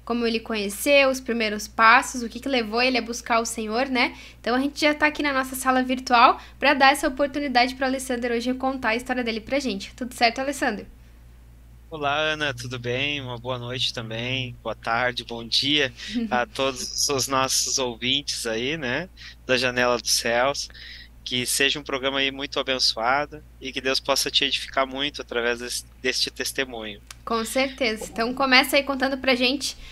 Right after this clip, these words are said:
Speaker 1: esses passos iniciais pra gente conseguir entender toda a história.
Speaker 2: Então vamos lá.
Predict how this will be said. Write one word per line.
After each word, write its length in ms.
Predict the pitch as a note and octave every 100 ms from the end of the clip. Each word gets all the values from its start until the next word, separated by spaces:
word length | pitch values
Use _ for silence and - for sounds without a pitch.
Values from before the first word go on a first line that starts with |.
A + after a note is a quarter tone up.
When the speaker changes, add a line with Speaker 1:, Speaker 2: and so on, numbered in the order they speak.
| - -
Speaker 1:
esses 260 | A#3 A#3 C4
passos 460 | - C4+ C4+ C4 A#3+
iniciais 580 | C#4+ D#4 - C#4 B3+
pra 140 | C4 C#4
gente 180 | C#4 -
conseguir 320 | D4+ C#4+ C4
entender 300 | D4 D4+ C4+
toda 160 | B3
a 20 | E4
história. 400 | - D4 F#3+ - - - - - - - - - - - - -
Speaker 2:
Então 160 | G#2+
vamos 240 | A#2 C3+ C3
lá. 260 | A#2+ G#2+